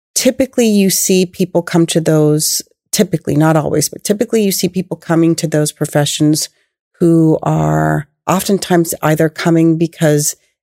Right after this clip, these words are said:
they've experienced things in their lives and they want to give back to that same type of, um, a, um,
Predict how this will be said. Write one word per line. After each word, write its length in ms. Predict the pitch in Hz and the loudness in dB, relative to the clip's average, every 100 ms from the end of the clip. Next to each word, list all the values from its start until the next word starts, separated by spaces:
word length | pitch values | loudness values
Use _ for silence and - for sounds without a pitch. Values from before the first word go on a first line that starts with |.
| - | -4
they've 280 | 160 175 | 0 2
experienced 720 | 202 208 - 208 202 - - | 2 -2 0 0 0 -6 -8
things 280 | - 202 190 | -2 0 2
in 80 | 196 | 2
their 140 | 190 | 2
lives 260 | 185 175 180 | 4 2 2
and 100 | 180 | 2
they 100 | 170 | 4
want 160 | 165 156 | 2 2
to 80 | |
give 240 | 151 151 151 | 0 -2 -2
back 440 | 135 180 240 - _ _ - | -4 -2 -4 -8 _ _ -10
to 120 | - | -6
that 400 | 160 160 156 - _ | -2 0 0 -4 _
same 300 | - - 170 | -6 -2 0
type 340 | 170 - 160 - | 0 -2 -4 -2
of, 280 | 151 151 - _ _ _ | -4 -6 -18 _ _ _
um, 640 | 165 156 151 - 62 - - _ _ | -4 -2 0 -2 -4 -6 -10 _ _
a, 540 | 147 147 - - 139 - _ _ _ _ _ | -2 0 0 -4 -6 -8 _ _ _ _ _
um, 400 | - - 95 - | -10 -6 -6 -8